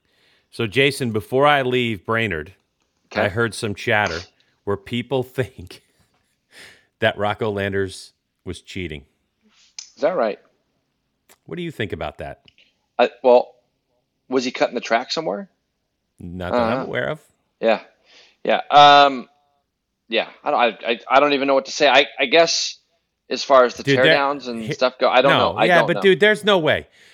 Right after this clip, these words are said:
Speaker 1: I mean, there's the, like, uh, you've seen him ride. I've seen him ride. Even, even the, the few laps he got on Friday, he was quick. Like, the dude just dominated. That's it.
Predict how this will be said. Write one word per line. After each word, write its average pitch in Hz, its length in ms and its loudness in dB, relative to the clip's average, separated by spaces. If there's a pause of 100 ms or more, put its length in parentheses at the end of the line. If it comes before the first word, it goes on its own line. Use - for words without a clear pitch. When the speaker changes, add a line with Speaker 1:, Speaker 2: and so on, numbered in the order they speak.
(100)
Speaker 1:
I 156 80 0
mean, 165 300 -2
there's 139 300 -2
the, 156 180 -10 (240)
like, 156 320 0
uh, 147 160 -8
you've 190 240 0
seen 196 220 -2
him 156 200 -2
ride. 107 320 -2 (100)
I've 160 200 -2
seen 151 200 -6
him 113 160 -4
ride. 92 320 -4 (720)
Even, 196 280 2
even 165 500 -4
the, 139 180 -4
the 131 160 -6
few 147 200 -8
laps 139 280 -2
he 139 80 -8
got 127 160 0
on 117 140 -4
Friday, 135 420 -4
he 107 140 -8
was 95 180 -6
quick. - 340 -10 (460)
Like, 139 220 -6
the 160 80 -6
dude 165 340 -2
just - 280 -8
dominated. 151 640 -4
That's 156 220 -6
it. 180 280 -4